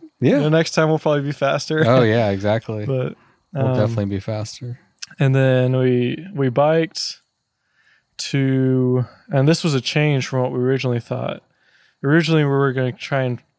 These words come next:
Speaker 2: find, uh, Tornillo Creek and just kinda cut onto the river, but I decided it'd probably be better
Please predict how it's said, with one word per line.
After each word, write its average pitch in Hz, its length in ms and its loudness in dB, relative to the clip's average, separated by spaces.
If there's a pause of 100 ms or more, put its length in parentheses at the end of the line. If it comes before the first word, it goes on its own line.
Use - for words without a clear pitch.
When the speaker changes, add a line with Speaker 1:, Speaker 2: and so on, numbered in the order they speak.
Speaker 2:
find, 127 680 -4
uh, 123 220 -4
Tornillo 131 440 -2
Creek 139 320 -6
and 131 100 -4
just 123 140 -6
kinda 127 200 -2
cut 135 240 -2
onto 127 220 -4
the 123 120 -6
river, 156 440 -2 (640)
but 139 80 -2
I 135 60 2
decided 131 580 -2
it'd 131 160 -10
probably 135 220 0
be 127 160 -4
better 127 480 -2